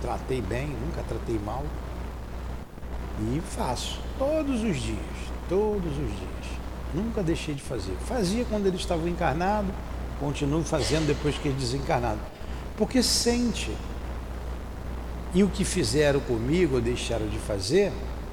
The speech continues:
é, quem sabe no passado não fui eu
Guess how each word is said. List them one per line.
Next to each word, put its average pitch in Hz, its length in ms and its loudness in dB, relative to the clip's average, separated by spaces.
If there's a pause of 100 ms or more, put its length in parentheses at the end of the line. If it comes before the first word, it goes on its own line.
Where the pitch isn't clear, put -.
(760)
é, 120 640 4 (100)
quem 285 200 4
sabe 196 400 6
no 185 140 4
passado 165 680 4
não 175 120 2
fui 160 280 2
eu 156 220 6